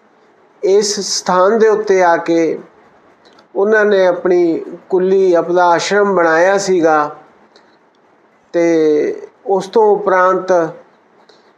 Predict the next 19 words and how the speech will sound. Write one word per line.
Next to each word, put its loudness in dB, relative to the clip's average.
ਇਸ -2
ਸਥਾਨ 0
ਦੇ 2
ਉੱਤੇ 0
ਉਹਨਾਂ 0
ਨੇ 2
ਭਜਨ 2
ਬੰਦਗੀ -2
ਕੀਤੀ, -2
ਤਪ -4
ਕੀਤੀ। -4
ਉੱਥੇ -2
ਇਸ -4
ਟਾਈਮ, 0
ਉਸ -4
ਸਮੇਂ 0
ਨਗਰ 0
ਨਹੀਂ 0
ਸੀਗੇ। -2